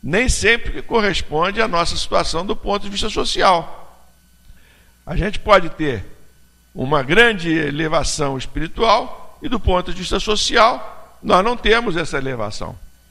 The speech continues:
né? Aliás, na maior parte das vezes, é isso mesmo que acontece, né? Agora, existem espíritos que conseguem estar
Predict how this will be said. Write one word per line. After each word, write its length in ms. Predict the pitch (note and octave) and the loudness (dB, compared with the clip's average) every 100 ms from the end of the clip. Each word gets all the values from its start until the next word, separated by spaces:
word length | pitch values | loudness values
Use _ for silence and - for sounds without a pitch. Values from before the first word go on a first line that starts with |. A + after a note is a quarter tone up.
| _ _ _ | _ _ _
né? 220 | - C3+ F3 - | -4 -4 -4 -6
Aliás, 460 | - - D#3+ G#3 A3 | 0 2 4 4 2
na 80 | E3+ | 0
maior 160 | D#3+ | 0
parte 260 | D#3+ E3 D#3 | 2 2 2
das 200 | E3+ C#3 | 0 0
vezes, 300 | C3+ G3+ A3 | 0 0 0
é 40 | |
isso 160 | C#3+ - | -2 0
mesmo 240 | G3+ G3 | 0 0
que 80 | - | 0
acontece, 600 | A#3 G3+ G#3 G3 E3 - - - - - - - - - - - | -2 -2 -2 -2 -2 -4 -8 -18 -20 -16 -16 -14 -16 -18 -20 -8
né? 180 | B2 G3+ - - - - | -4 -4 -8 -14 -10 0
Agora, 300 | F3 C3+ C#3+ | 2 4 2
existem 400 | B2+ D3+ - - | 0 -4 -4 -4
espíritos 420 | - - C3 - | -4 -4 -6 -4
que 100 | D4+ | -6
conseguem 600 | - - - D#3+ D#3 C3+ | -4 -4 0 0 0 -2
estar 640 | A#2+ - C#3 A2 - - | -4 0 0 -2 -8 -16